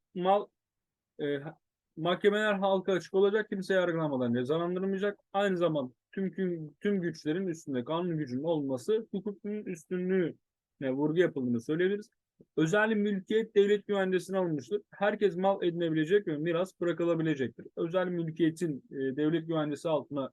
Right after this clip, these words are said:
alındığı söylenebilir. Ekonomik alanda yeni düzenlemeler yapılmıştır. Evet, vergiler herkesin gelirine göre yeniden düzenleyebilecek olması ve ekonomik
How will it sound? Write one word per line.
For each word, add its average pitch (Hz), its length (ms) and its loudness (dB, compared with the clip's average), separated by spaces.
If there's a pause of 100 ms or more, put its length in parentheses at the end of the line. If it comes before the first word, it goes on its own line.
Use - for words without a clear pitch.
(140)
alındığı 123 440 -2
söylenebilir. 185 520 -4 (1160)
Ekonomik 214 460 0
alanda 202 280 2
yeni 208 240 2
düzenlemeler 196 520 2
yapılmıştır. 147 580 -2
Evet, 196 340 0
vergiler 185 360 6
herkesin 180 400 -2
gelirine 175 320 2
göre 165 320 4 (720)
yeniden 165 460 2
düzenleyebilecek 127 800 0
olması 127 560 0 (960)
ve 135 80 -4 (180)
ekonomik 175 500 0